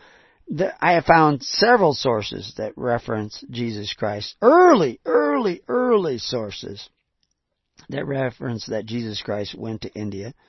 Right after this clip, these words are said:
as well as sources found since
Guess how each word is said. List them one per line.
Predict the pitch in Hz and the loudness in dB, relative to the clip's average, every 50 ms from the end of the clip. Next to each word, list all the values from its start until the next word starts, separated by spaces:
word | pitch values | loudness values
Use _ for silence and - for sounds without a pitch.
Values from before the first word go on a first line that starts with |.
| _ _ _ _ _ _ _ | _ _ _ _ _ _ _
as | 127 131 131 113 | -4 -4 -2 -2
well | 120 139 156 160 160 165 170 | 0 2 4 4 4 4 2
as | 170 151 143 139 131 127 117 - - - _ _ - | 2 2 0 0 0 -2 -4 -8 -12 -14 _ _ -12
sources | - - 151 143 139 127 - 131 123 110 - | -4 -2 0 0 0 -2 -4 -6 -8 -8 -4
found | - 127 117 123 123 120 113 110 113 101 | -2 -2 -2 0 -2 -2 -4 -6 -8 -10
since | - - - 185 226 214 156 104 92 113 113 - | -10 -6 -4 -2 0 0 -2 -2 -4 -8 -12 -16